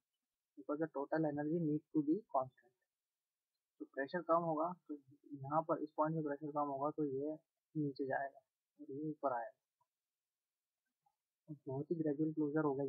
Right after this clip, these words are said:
यहाँ तक क्लोजर हो गया, तो यहाँ प्रेशर इतना कम हो जाएगा कि ये स्टक हो जाएगा मर्क्यूरी वाटर लेवल। That is the reason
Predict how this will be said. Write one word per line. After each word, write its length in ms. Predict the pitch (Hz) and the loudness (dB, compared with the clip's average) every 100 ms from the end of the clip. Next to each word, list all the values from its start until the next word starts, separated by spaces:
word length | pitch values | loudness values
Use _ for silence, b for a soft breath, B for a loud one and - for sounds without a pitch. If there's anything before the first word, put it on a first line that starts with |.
| 131 | -2
यहाँ 140 | 143 156 | -4 -4
तक 100 | 151 | -2
क्लोजर 240 | 143 143 147 139 | -2 0 0 0
हो 100 | 139 | -2
गया, 220 | 127 113 - _ _ _ _ _ _ | -2 -4 -8 _ _ _ _ _ _
तो 80 | - | -8
यहाँ 120 | 143 147 | -6 -4
प्रेशर 280 | 156 160 156 | -4 -2 -2
इतना 240 | 135 151 | 0 0
कम 200 | 156 151 | 2 2
हो 60 | 147 | 0
जाएगा 220 | 147 151 | 0 -2
कि 200 | 156 151 | -2 -2
ये 60 | 156 | -2
स्टक 260 | - 147 - | -2 -2 -2
हो 60 | 127 | -4
जाएगा 320 | 120 139 - _ _ | -4 -4 -8 _ _
मर्क्यूरी 360 | 131 127 120 101 - _ _ | -10 -8 -12 -14 -20 _ _
वाटर 220 | 127 131 127 | -2 0 -2
लेवल। 180 | 120 - _ _ _ _ _ _ _ _ _ _ _ _ _ _ _ _ _ _ _ _ _ _ - - _ _ | -6 -16 _ _ _ _ _ _ _ _ _ _ _ _ _ _ _ _ _ _ _ _ _ _ -14 -14 _ _
That 220 | 160 160 160 | 0 2 2
is 160 | 147 | 2
the 80 | 151 147 | 2 2
reason 360 | 147 160 170 | 0 0 -4